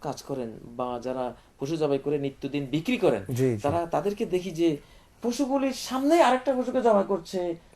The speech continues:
Speaker 1: ছুরি ধার দিচ্ছে, নিষ্ঠুরভাবে কাজটা করছে। এটা কিন্তু প্রাণীর ভালোবাসার, সৃষ্টির ভালোবাসার এটা অত্যন্ত পরিপন্থী, এটা করা যাবে না। আহ, প্রাণীর ভালোবাসার কথা যখন বললেন, যেমন,
Speaker 2: জি।
Speaker 1: আহ, আমরা শিশুর,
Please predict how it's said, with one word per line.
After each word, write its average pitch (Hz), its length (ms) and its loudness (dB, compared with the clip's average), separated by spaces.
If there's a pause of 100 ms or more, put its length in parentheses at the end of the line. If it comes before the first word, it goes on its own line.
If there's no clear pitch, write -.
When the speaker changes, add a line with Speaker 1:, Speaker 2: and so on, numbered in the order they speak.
Speaker 1:
ছুরি 220 200 0
ধার 190 280 0
দিচ্ছে, 185 460 -2 (300)
নিষ্ঠুরভাবে 294 640 6
কাজটা 202 280 4
করছে। 113 340 -6 (260)
এটা 254 200 -2
কিন্তু 220 380 -4 (540)
প্রাণীর 175 280 2
ভালোবাসার, 143 580 -2 (480)
সৃষ্টির 269 380 -4
ভালোবাসার 156 420 -2
এটা 139 160 -4
অত্যন্ত 302 360 -4
পরিপন্থী, 110 560 -8 (440)
এটা 135 180 -6
করা 113 200 -6
যাবে 107 260 -6
না। 98 80 -6
আহ, - 880 -8
প্রাণীর 269 280 2
ভালোবাসার 277 420 6
কথা 254 200 0
যখন 220 240 -2
বললেন, 135 400 0 (340)
যেমন, 233 240 4
Speaker 2:
জি। 117 100 2
Speaker 1:
আহ, 127 300 -2
আমরা 143 180 -2
শিশুর, 233 500 -2